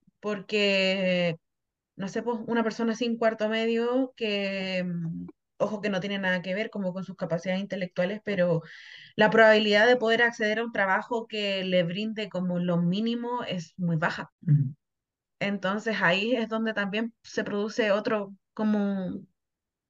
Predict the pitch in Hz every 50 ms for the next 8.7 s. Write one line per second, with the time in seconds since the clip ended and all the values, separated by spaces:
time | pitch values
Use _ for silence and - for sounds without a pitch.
0 | - - - 175 190 - 220 - - - 180 185 196 202 - 190 - - 196 185
1 | 196 190 - 180 170 160 156 180 190 196 - - - - 220 - _ _ _ _
2 | _ _ _ _ _ _ _ _ - _ _ _ _ - - 196 185 - - -
3 | 190 185 - - _ _ _ _ - 147 147 - - 131 - - - - _ _
4 | _ _ - - - - _ _ _ _ _ _ _ _ _ _ _ _ _ _
5 | _ _ - - - 147 147 - - - _ _ _ _ - - 151 165 165 165
6 | 156 143 147 - - - - _ _ _ _ _ _ _ _ - 151 143 - -
7 | 147 147 147 185 202 214 202 190 190 196 196 196 196 202 196 202 196 190 185 170
8 | 160 147 147 - - 151 156 170 170 165 165 156 151 147